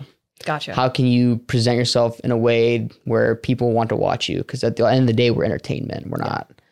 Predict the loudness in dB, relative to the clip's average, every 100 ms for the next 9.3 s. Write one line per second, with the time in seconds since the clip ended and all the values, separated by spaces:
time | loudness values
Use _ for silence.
0 | _ _ _ -4 -2 0 -2 -4 -2 -2
1 | 2 2 2 2 2 2 2 2 2 2
2 | 2 2 2 2 2 2 2 0 0 0
3 | 0 -2 -2 -2 0 0 2 2 2 2
4 | 2 0 0 -4 -4 -4 -4 -4 -4 -6
5 | -4 -4 0 2 2 4 2 0 0 0
6 | -2 -4 0 2 2 2 0 -2 -4 -2
7 | -2 -2 -4 -2 0 0 2 2 2 2
8 | 0 0 -2 -4 -4 -2 -2 -4 -14 -8
9 | -4 -4